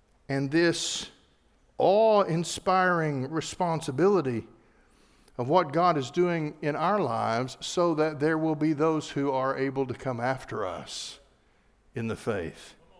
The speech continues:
Verse twenty-three is a remarkably Christian-sounding verse. "Sing to the Lord, all the earth. Proclaim good news to his salvation from day to day." That verse could be in the New Testament.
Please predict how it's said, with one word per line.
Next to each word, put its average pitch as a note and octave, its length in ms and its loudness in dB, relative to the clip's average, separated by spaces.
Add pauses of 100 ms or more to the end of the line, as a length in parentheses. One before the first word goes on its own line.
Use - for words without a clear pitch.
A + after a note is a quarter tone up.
(1500)
Verse F#3+ 180 4
twenty-three G#3+ 480 4
is D#3 140 2
a D3+ 40 0
remarkably C#3+ 600 2
Christian-sounding C#3+ 1120 -2
verse. C3 360 2
"Sing E3 240 0
to E3+ 100 0
the D3 120 2
Lord, D3 260 2
all C3+ 160 4
the C3 120 2
earth. C#3+ 240 2
Proclaim D3+ 440 -2
good C#3 200 0
news C#3 340 -2
to C#3+ 100 -4
his B2 100 -2
salvation C3 560 0
from A#2+ 140 -4
day B2+ 160 2
to A#2 80 -2
day." C3 240 4
That C3 240 2
verse C3+ 200 -2
could A2+ 220 -4
be C#3 120 0
in C3 80 -2
the A2+ 60 -2
New A#2 140 0
Testament. A#2+ 640 -2